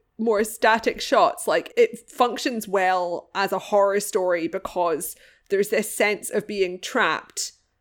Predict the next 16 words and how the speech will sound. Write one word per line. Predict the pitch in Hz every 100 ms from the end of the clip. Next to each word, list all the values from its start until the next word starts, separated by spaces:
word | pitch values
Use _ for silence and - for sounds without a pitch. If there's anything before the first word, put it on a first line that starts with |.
| _ _ _ _
and | 202 185 185 185 - - _ _ -
you're | 220
being | 220 220
forced | 214 226 208 214
to | 247
watch | 196 -
something, | - 196 - 185 175 175
or | - 190 180 175 170 160 - _
Count | - 226
Orlok | - 208 208 185 185 - -
is | 196 165 175 - 226
in | 214
this | 190 -
enclosed | 208 - 208 190 -
space | - 208 180 - -
and | 180 170